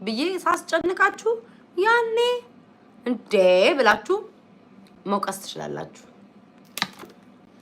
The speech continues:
እስከዛው ድረስ ግን ናይጄሪያው ባሌ እያስተዳደረኝ ነው። ወይ ካለው ተወለድ ወይ ካለው ተጠጋ ነው። አማራው ሲተርት እንደዛ ነው የሚለው። ወይ ካለው ተወለድ ወይ ካለው ተወለድ ወይ ካለው ተጠጋ ነው። እና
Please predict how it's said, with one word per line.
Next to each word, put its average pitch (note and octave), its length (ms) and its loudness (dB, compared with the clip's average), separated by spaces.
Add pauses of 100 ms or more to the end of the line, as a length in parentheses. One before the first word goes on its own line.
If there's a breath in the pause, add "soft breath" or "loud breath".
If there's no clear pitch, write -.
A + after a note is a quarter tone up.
(580)
እስከዛው F#3+ 420 -8
ድረስ F#3 260 -8
ግን D#4+ 160 -12 (420 loud breath)
ናይጄሪያው F3 680 0
ባሌ E3 280 0 (560)
እያስተዳደረኝ D#3+ 920 -8
ነው። D3 140 -10 (380)
ወይ G3 160 -4
ካለው F3 360 -6
ተወለድ F#3 380 -8
ወይ G3 120 -6
ካለው D#3+ 340 -8
ተጠጋ D#3 340 -14 (100)
ነው። D3 120 -10 (400)
አማራው E3+ 380 -2
ሲተርት F#3 460 -12
እንደዛ G3+ 220 -10
ነው D4+ 140 -8
የሚለው። D#3 180 -8 (320 loud breath)
ወይ A#3 140 4
ካለው B3+ 360 0
ተወለድ C#4+ 420 -2 (840)
ወይ G#3+ 180 0
ካለው A3 360 -2
ተወለድ B3 380 -2
ወይ G#3 120 -2
ካለው F3 340 -2
ተጠጋ E3 340 -8 (120)
ነው። D#3 140 -10 (880)
እና F3+ 160 -4